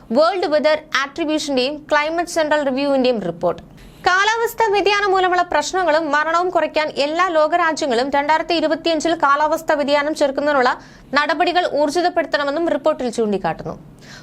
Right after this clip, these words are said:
ഫോസിൽ ഇന്ധനങ്ങളുടെ ഉപയോഗം പരമാവധി കുറച്ച് ഹരിതഗ്രഹ വാതകങ്ങളുടെ ബഹിർഗമനം കുറയ്ക്കുകയാണ് പരമപ്രധാനം. ഉഷ്ണതരംഗത്തെയും വരൾച്ചയും കാട്ടുതീയെയും കൊടുങ്കാറ്റുകളെയും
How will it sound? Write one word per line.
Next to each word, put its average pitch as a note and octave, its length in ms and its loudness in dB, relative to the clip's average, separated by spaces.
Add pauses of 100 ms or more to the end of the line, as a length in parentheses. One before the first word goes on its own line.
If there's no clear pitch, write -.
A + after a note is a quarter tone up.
ഫോസിൽ G4+ 580 2
ഇന്ധനങ്ങളുടെ F#4 460 4
ഉപയോഗം E4+ 420 2
പരമാവധി E4+ 480 2
കുറച്ച് D#4 380 0
ഹരിതഗ്രഹ E4 640 0
വാതകങ്ങളുടെ D4+ 760 0 (400)
ബഹിർഗമനം F#4+ 640 0
കുറയ്ക്കുകയാണ് E4 760 0
പരമപ്രധാനം. A#3+ 800 -4 (520)
ഉഷ്ണതരംഗത്തെയും C#4+ 840 0
വരൾച്ചയും C#4+ 580 0
കാട്ടുതീയെയും D#4 760 0
കൊടുങ്കാറ്റുകളെയും D#4+ 880 0